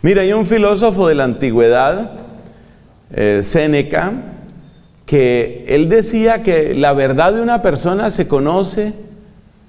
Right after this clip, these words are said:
cuando se compara lo privado y lo público. Si usted es una persona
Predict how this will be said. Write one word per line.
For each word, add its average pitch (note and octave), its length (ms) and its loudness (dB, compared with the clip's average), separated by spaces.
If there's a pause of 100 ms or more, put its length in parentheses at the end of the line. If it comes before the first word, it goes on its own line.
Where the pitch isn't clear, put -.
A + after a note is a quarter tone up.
(420)
cuando D3+ 260 2
se D3+ 160 -2
compara E3 520 0
lo F#3+ 180 -2
privado D3+ 420 2
y G3+ 60 -4
lo C#3 160 0
público. E3+ 600 0 (1400)
Si - 260 0
usted D3+ 380 2
es B3 200 0
una B3+ 300 0
persona F3+ 760 0